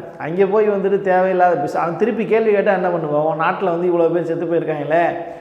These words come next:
மணிப்பூர்ல கலவரம் நடந்துச்சே, அந்த கலவரம் நடந்தப்போ வந்து ஒரு குழந்தைய நெத்திப்பொட்டில் வச்சு சுட்டு கொண்டாங்களே, அப்போல்லாம் நீ என்ன மானாடா புடுங்குன அப்படின்னு சொல்லி உன்னைய பார்த்து கேட்டா என்ன பண்ணுவ? அப்போ கஷ்டமா இருக்கும்ல.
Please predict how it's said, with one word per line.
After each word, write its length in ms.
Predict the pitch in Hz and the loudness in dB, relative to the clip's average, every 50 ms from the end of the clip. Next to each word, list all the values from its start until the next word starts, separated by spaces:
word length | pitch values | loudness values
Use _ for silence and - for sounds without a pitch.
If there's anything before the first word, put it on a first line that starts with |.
| - - - - - | -18 -20 -16 -8 -4
மணிப்பூர்ல 440 | 156 185 226 220 208 208 185 170 160 151 | 0 0 2 2 2 2 2 2 2 2
கலவரம் 440 | 160 165 180 190 190 180 175 165 - | 2 4 4 4 4 4 2 0 0
நடந்துச்சே, 460 | - 151 147 147 139 - 160 160 160 - - - - - - - - - - - - - | -2 -2 -2 -4 -2 0 2 2 2 2 0 -2 -6 -10 -12 -14 -16 -18 -18 -18 -16 -8
அந்த 120 | 165 165 165 | -4 -2 0
கலவரம் 400 | 170 175 202 214 220 208 196 185 | 4 4 6 6 6 4 2 0
நடந்தப்போ 380 | 180 175 170 175 170 - 196 196 | 0 -2 -2 -2 -2 0 0 0
வந்து 220 | 180 170 170 196 202 190 180 170 165 156 156 | 0 2 2 2 2 4 4 4 4 4 4
ஒரு 140 | 156 160 | 4 2
குழந்தைய 400 | 160 156 170 190 208 208 202 180 170 | 2 2 2 2 2 2 0 0 0
நெத்திப்பொட்டில் 540 | 165 165 - 214 180 214 202 - 180 185 175 | 0 -2 -2 -2 -2 -2 0 0 2 4 4
வச்சு 200 | 160 - 175 165 | 4 4 2 -2
சுட்டு 300 | 147 165 170 - - 202 | -4 -4 -6 -4 -4 -4
கொண்டாங்களே, 600 | - 165 165 165 160 165 160 147 139 135 131 131 127 - - - - - | -4 -4 -4 -2 0 0 0 0 -2 -2 -4 -6 -6 -8 -12 -14 -14 -12
அப்போல்லாம் 380 | - - - 170 185 196 196 190 | -8 -4 -2 -2 0 0 0 -2
நீ 60 | 175 | -2
என்ன 220 | 165 170 180 190 | -4 -2 -2 -4
மானாடா 480 | 180 170 170 170 175 185 185 180 170 160 | -2 -2 0 0 2 2 2 4 4 2
புடுங்குன 400 | - - 180 175 170 170 165 160 156 151 135 - - - | 2 2 0 0 0 0 0 0 -2 -2 -4 -6 -8 -10
அப்படின்னு 360 | 139 139 143 156 165 175 160 | -8 -6 -4 -4 -4 -2 -2
சொல்லி 160 | 175 170 165 165 | -2 0 0 0
உன்னைய 220 | 160 156 151 143 | 0 0 -2 -2
பார்த்து 240 | 151 156 151 156 156 143 | -2 -2 -2 -4 -4 -4
கேட்டா 300 | 151 147 139 - 127 123 127 139 160 180 214 - - - - - - - - - | -4 -4 -4 -4 -4 -4 -4 -2 -2 -4 -4 -8 -12 -16 -18 -20 -20 -20 -20 -16
என்ன 160 | - 156 214 269 | -8 -4 -2 -2
பண்ணுவ? 280 | 254 233 190 170 165 160 175 185 160 135 - - - - - - - - - - - - - | -2 -2 -2 0 0 2 2 2 2 0 -2 -6 -8 -12 -14 -16 -18 -20 -20 -20 -20 -20 -20
அப்போ 200 | - - 160 160 | -8 -4 -4 -4
கஷ்டமா 400 | - - - - - 226 233 233 214 | -4 -4 -6 -4 -4 0 2 2 2
இருக்கும்ல. 460 | 180 160 - 160 151 143 139 143 | 2 0 -2 -4 -6 -6 -6 -6